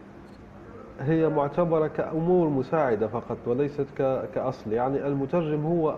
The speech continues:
يعطيها أكثر من أن تعطيه، كما لاحظتم في المشاركة.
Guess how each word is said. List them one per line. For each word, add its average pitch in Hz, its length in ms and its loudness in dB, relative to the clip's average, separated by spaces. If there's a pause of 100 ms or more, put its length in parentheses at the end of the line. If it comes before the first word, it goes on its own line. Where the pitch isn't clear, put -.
(100)
يعطيها 160 760 2
أكثر 190 360 -2
من 113 180 -4
أن 120 220 0
تعطيه، 95 360 -4 (440)
كما 117 180 0
لاحظتم 127 540 0
في - 100 -10
المشاركة. 151 640 -2